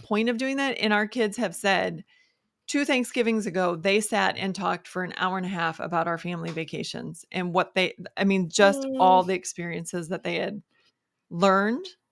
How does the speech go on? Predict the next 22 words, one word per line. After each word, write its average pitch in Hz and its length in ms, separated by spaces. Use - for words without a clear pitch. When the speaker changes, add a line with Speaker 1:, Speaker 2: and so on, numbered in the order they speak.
Speaker 1:
from 190 480
going 190 340
together 185 340
as 175 140
a 175 60
family. 190 560
And 233 400
that 208 500
came 196 560
from 196 580
our 175 580
in-home 220 360
Bible 190 260
study 185 280
that 175 140
we 185 120
joined. 170 460
One 190 280
of 196 100
the 208 80
couples 185 480
saying 180 460